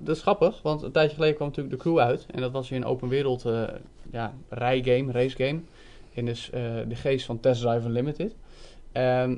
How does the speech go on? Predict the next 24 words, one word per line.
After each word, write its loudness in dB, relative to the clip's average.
maar 4
dat 4
was 8
het -6
weer 2
niet 4
helemaal, 0
The -8
Crew. -8
Dat -6
miste -4
toch -2
een -2
hoop, 0
eh, -2
eh, -4
verfijning, -2
eh, -4
en, -4
en, -6
en -6
ook -6
gewoon -4
grafisch -8